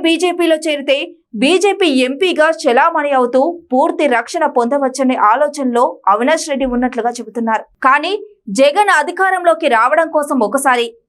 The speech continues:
వివేక హత్య కోసం స్కెచ్ వేసి హెల్ప్ చేశారు అవినాష్ రెడ్డి.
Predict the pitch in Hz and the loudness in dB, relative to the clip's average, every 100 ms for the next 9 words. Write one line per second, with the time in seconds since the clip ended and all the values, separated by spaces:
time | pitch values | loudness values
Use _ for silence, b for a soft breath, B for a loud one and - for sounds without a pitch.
0 | 214 233 294 320 370 339 277 269 381 339 | -4 0 2 2 0 2 0 0 0 2
1 | 320 349 349 - 285 262 359 311 294 302 | 2 0 -2 -2 -2 -2 0 0 0 -2
2 | 349 294 277 269 294 277 254 254 - - | 0 0 -2 -2 -2 2 2 0 0 0
3 | 208 269 302 254 254 247 | 0 0 -2 -2 -4 -4